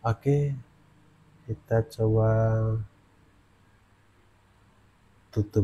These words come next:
dulu Facebooknya dan buka baru. Ya.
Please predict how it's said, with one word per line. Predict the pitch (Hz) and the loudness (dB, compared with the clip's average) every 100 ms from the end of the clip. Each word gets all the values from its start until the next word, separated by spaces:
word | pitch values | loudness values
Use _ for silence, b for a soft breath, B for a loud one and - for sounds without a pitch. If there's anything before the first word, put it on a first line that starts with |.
| 95 | 2
dulu | 101 104 107 101 | 4 4 4 2
Facebooknya | - - - 107 98 - 117 139 143 139 | -2 -10 -6 -4 -4 -2 0 0 -2 -2
dan | 117 104 104 104 107 104 107 | -2 -2 -2 -4 -4 -4 -4
buka | 98 - 95 | -4 -6 -8
baru. | 95 101 135 - _ _ _ _ _ _ _ _ _ _ _ _ _ _ - - - | -6 -8 -10 -12 _ _ _ _ _ _ _ _ _ _ _ _ _ _ -20 -20 -8
Ya. | 104 92 | -2 0